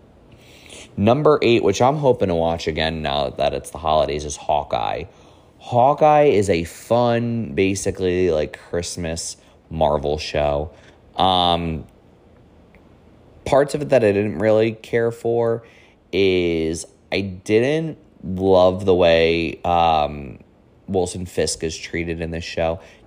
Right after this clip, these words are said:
Don't care at all for Echo's character. Um,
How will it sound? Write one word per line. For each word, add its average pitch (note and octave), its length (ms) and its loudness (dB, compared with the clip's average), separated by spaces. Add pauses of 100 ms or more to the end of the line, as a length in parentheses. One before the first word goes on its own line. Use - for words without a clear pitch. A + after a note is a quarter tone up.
(240)
Don't A2+ 340 4
care A2 200 2
at F#2+ 80 6
all F2+ 200 6
for - 260 -4
Echo's D2+ 400 -4
character. D#2 800 -6 (500)
Um, E2+ 600 0